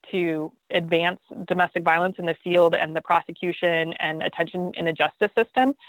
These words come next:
we can use those same lessons when it comes to stalking.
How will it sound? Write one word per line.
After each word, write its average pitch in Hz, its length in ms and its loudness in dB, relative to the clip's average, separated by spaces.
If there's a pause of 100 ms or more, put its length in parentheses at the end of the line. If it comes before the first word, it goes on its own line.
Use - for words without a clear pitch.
(240)
we 240 200 4
can 302 180 2
use 220 280 2
those 190 160 2 (100)
same 180 180 0
lessons 170 440 0
when 170 100 0
it - 100 -4
comes 175 240 -4
to 165 180 2
stalking. 320 560 0